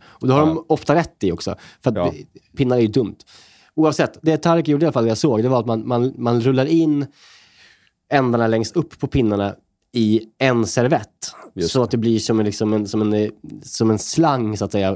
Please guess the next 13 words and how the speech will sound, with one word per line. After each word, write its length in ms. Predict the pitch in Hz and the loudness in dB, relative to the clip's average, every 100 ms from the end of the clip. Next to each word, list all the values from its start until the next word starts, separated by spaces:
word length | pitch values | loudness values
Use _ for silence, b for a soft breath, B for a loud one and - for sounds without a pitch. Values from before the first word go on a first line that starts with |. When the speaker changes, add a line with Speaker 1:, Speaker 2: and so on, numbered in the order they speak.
| 110 | -2
Speaker 1:
eh, 360 | 104 101 98 98 | 0 0 0 0
blir 300 | 104 107 101 | 2 2 0
själva, 420 | - 101 95 95 90 104 _ - | 0 0 0 0 -2 -6 _ -14
eh, 340 | - 98 92 87 | -4 -2 -2 0
vi-, 560 | 110 110 - - - - _ - - _ | -2 -2 -8 -12 -14 -18 _ -20 -20 _
servetten 540 | - 123 131 - 73 80 | -2 0 0 -4 -8 -8
som 180 | - 107 | -6 -2
håller 180 | 110 110 | 2 2
ihop 200 | 107 143 | 2 0
Speaker 2:
Mm. 240 | 120 127 127 - | 0 -2 -4 -10
Speaker 1:
pinnarna 280 | - 104 87 | -4 -4 -2
upp 220 | 107 - | -6 -6
till. 240 | - 101 | -4 -4